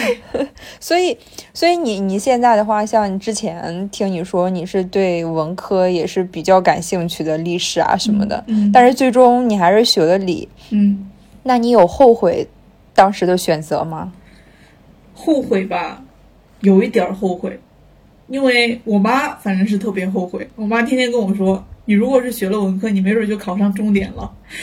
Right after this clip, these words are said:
Speaker 2: <laughs> 但是现在看来就，
Speaker 1: <laughs>
Speaker 2: 嗯，还是后悔，综合还是有点后悔的，因为我确实没想清楚，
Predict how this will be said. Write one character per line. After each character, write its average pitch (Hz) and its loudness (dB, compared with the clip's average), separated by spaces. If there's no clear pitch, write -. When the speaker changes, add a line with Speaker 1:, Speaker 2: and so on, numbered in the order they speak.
Speaker 2:
<laughs> - -12
但 285 0
是 285 -2
现 302 -2
在 277 2
看 233 -2
来 262 8
就， 196 2
Speaker 1:
<laughs> - -20
Speaker 2:
嗯， 196 0
还 196 0
是 214 0
后 240 4
悔， 190 -4
综 269 -4
合 233 -4
还 196 0
是 196 4
有 180 -4
点 190 -4
后 190 -4
悔 190 -6
的， - -20
因 254 -2
为 262 4
我 220 0
确 262 -4
实 247 -6
没 226 0
想 202 -2
清 208 0
楚， 196 -4